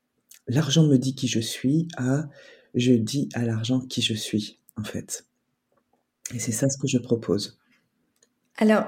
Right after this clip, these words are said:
Speaker 2: je répète cette phrase parce qu'elle est magique. Passer de, euh, « l'argent me dit qui je suis » à « je définis qui je suis avec l'argent ».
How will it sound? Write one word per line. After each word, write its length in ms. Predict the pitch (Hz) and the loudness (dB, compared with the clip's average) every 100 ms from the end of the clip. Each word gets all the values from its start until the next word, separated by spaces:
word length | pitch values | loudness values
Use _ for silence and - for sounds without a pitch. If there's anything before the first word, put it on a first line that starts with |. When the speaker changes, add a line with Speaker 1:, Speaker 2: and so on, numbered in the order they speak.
| - | 0
Speaker 2:
je 180 | 196 | 6
répète 500 | 220 208 269 269 254 | 6 8 6 8 4
cette 220 | - 247 - | 4 0 0
phrase 440 | - 214 226 254 - - | 0 2 2 0 -6 -4
parce 200 | 233 226 | -2 2
qu'elle 180 | 214 202 | 4 6
est 100 | 196 | 6
magique. 720 | 202 226 220 196 240 - - - _ _ _ _ | 6 8 6 4 -2 -4 -16 -20 _ _ _ _
Passer 640 | - 220 214 - 226 247 - 185 | 2 2 4 4 6 4 0 -2
de, 380 | 180 196 208 - - _ _ _ _ _ | 4 4 4 -2 -14 _ _ _ _ _
euh, « 520 | 196 190 185 175 175 175 180 - | 0 4 4 2 0 -4 -6 4
l'argent 420 | 202 220 214 233 | 6 6 6 6
me 80 | 214 | 6
dit 160 | 202 202 | 4 0
qui 160 | - | 0
je 140 | 196 190 | 0 0
suis » 560 | - - - - - _ _ _ - | -2 -4 -6 -8 -18 _ _ _ -4
à « 280 | 202 202 247 - - _ _ _ _ _ _ | 0 0 -2 -10 -20 _ _ _ _ _ _
je 140 | 180 190 | 0 2
définis 500 | 180 226 - 233 226 | 4 2 4 6 6
qui 180 | - 220 | 2 2
je 120 | 220 | 2
suis 600 | 208 - 226 - - _ _ _ _ _ _ _ _ _ _ _ _ _ | 0 -2 -2 -4 -12 _ _ _ _ _ _ _ _ _ _ _ _ _
avec 260 | 208 202 202 | 2 2 0
l'argent ». 380 | 208 202 202 | -2 -2 -2